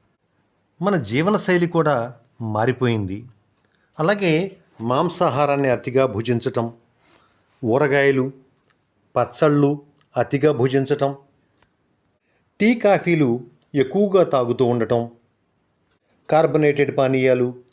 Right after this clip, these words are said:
కూల్ డ్రింక్స్, సోడాలు ఎక్కువగా తాగుతూ ఉండటం కూడా ఈ సమస్యకి ఒక కారణమని చెప్పుకోవచ్చు. అలాగే మద్యపానం, ధూమపానం, పొగాకు పదార్థాలని నమలటం,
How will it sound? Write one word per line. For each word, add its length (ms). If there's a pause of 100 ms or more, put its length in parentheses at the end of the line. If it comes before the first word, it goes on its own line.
(160)
కూల్ 240
డ్రింక్స్, 500 (260)
సోడాలు 720 (260)
ఎక్కువగా 400
తాగుతూ 420
ఉండటం 320
కూడా 360 (640)
ఈ 80
సమస్యకి 800 (200)
ఒక 160
కారణమని 540
చెప్పుకోవచ్చు. 640 (1200)
అలాగే 560 (220)
మద్యపానం, 800 (420)
ధూమపానం, 880 (580)
పొగాకు 340
పదార్థాలని 640
నమలటం, 540